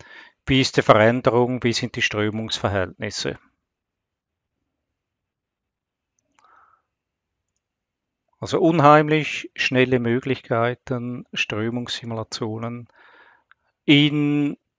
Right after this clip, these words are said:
in Echtzeit, äh, darstu-, darzustellen. Also man braucht nicht mehr lange zu diskutieren. Man testet es aus und sieht sofort,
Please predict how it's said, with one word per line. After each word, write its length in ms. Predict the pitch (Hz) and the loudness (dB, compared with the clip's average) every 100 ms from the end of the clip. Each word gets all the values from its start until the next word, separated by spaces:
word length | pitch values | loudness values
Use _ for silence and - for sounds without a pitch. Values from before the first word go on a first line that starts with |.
| _ | _
in 840 | 156 135 127 120 123 117 127 - - _ - | -6 -4 -2 -4 -4 -6 -8 -12 -20 _ 4
Echtzeit, 880 | 160 - - - - 127 123 127 131 | 4 4 -2 -8 0 2 2 0 -2
äh, 140 | 113 | -2
darstu-, 440 | 104 95 101 - - _ | -4 -6 -8 -10 -14 _
darzustellen. 640 | - 113 113 - - 113 104 | -2 -2 -2 -6 -8 -8 -8
Also 220 | 101 113 | -10 -14
man 60 | |
braucht 360 | 101 110 123 - | -2 0 0 -4
nicht 200 | 131 - | -8 -4
mehr 340 | 127 123 - - _ | 0 0 0 -4 _
lange 360 | - 131 143 139 | 2 2 4 0
zu 140 | - | -2
diskutieren. 840 | 131 123 - - - 175 180 180 165 _ _ _ | -2 -4 -6 -8 -4 -2 -2 -4 -10 _ _ _
Man 160 | 131 - | -12 -4
testet 460 | 131 127 - 135 | -2 -2 -4 -6
es 60 | - | -2
aus 380 | 117 120 127 - | 0 2 0 -4
und 160 | 123 | -8
sieht 280 | - 147 135 | -10 -10 -8
sofort, 560 | - 127 120 120 120 | -6 -6 -6 -8 -8